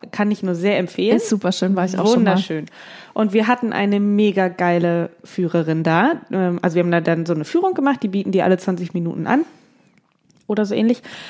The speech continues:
Speaker 1: Und unsere war richtig cool. Und die hat uns ganz, ganz viel erzählt. Und das war so schon super lohnenswert. Aber mit ihr halt wirklich nochmal over the top. Und sie hat uns erzählt, wir waren in einem Raum,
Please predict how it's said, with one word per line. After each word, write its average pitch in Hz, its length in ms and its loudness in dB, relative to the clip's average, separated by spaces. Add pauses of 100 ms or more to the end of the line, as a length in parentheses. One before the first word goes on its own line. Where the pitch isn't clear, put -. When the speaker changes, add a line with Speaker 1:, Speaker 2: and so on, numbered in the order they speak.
(240)
Speaker 1:
Und - 220 0
unsere 214 340 4
war 190 160 4 (120)
richtig 175 440 -2 (100)
cool. 160 220 0 (400)
Und 202 220 0
die 202 80 6
hat 202 80 0
uns - 180 -6
ganz, 247 380 2
ganz 247 200 0
viel 208 140 -2
erzählt. 254 540 0 (320)
Und 208 280 -2
das 190 140 -6
war 185 120 2
so 269 180 2
schon 320 180 0
super 302 240 0
lohnenswert. 302 680 -2 (340)
Aber 202 600 4 (120)
mit 202 220 -2
ihr 240 240 4
halt 208 160 2 (100)
wirklich 196 340 -4
nochmal 180 720 0 (480)
over 196 300 2
the 180 80 2
top. 220 400 0 (340)
Und 208 240 -2
sie 339 160 2
hat 427 100 2
uns 311 200 0
erzählt, 240 560 0
wir 196 160 -2
waren 214 180 2
in 233 160 0
einem 262 240 0
Raum, 196 460 0